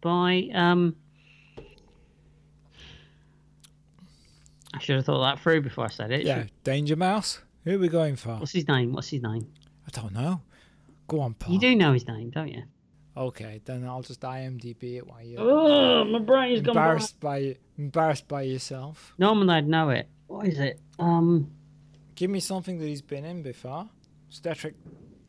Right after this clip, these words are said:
Speaker 2: Three?
Speaker 1: Star Trek Three, yeah. Um, Mark Leonard. I've got it.
Speaker 2: Are you sure
Speaker 1: Yeah.
Speaker 2: about that?
Speaker 1: Mark Leonard. Yes.
Speaker 2: Are you sure?
Speaker 1: Yes, I'm sure.
Speaker 2: Are you positive?
Speaker 1: A-, absolutely one hundred percent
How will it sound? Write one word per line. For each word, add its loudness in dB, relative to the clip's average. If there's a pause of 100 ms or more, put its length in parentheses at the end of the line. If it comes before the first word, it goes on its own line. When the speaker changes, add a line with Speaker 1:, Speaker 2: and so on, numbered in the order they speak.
Speaker 2:
Three? -8
Speaker 1:
Star 2
Trek -2
Three, 0
yeah. 4 (580)
Um, 0 (560)
Mark 4
Leonard. 2 (160)
I've -12
got -4
it. -6 (400)
Speaker 2:
Are -6
you -2
sure -4 (180)
Speaker 1:
Yeah. -4 (100)
Speaker 2:
about -10
that? -6 (100)
Speaker 1:
Mark -2
Leonard. -6 (240)
Yes. -10
Speaker 2:
Are -6
you -8
sure? -6 (120)
Speaker 1:
Yes, -6
I'm -20
sure. -6 (540)
Speaker 2:
Are -10
you -6
positive? -8 (240)
Speaker 1:
A-, -4 (160)
absolutely 2
one 2
hundred 2
percent -2